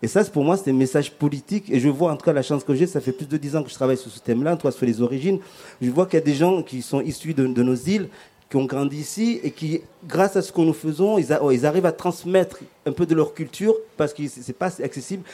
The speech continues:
ils arrivent à transmettre à leurs enfants cette culture-là et pouvoir dire, voilà qui nous sommes. Nous sommes français, mais nous venons de, d'endroits, nous avons tellement d'origines et c'est ça notre richesse.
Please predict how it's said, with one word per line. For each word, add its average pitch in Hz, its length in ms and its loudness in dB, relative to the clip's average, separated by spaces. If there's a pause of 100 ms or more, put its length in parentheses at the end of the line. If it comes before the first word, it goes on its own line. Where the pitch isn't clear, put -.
(160)
ils 123 80 0
arrivent 156 140 4
à 151 80 4
transmettre 175 460 -2
à 143 40 4
leurs 135 180 -4
enfants 147 220 -4
cette 143 180 -12
culture-là 151 460 0
et 139 60 -2
pouvoir 147 200 0
dire, 165 140 2 (340)
voilà 160 280 2
qui 156 120 -8
nous 143 60 0
sommes. 120 300 0 (260)
Nous 147 80 2
sommes 190 220 2
français, 180 540 0
mais 139 80 2
nous 196 180 4
venons 165 400 4 (200)
de, 123 420 4
d'endroits, 135 360 2
nous 135 140 -2
avons 120 100 0
tellement 170 300 0
d'origines 139 400 -4
et 143 40 -2
c'est 143 120 -8
ça 143 160 -4
notre 131 180 -8
richesse. - 340 -16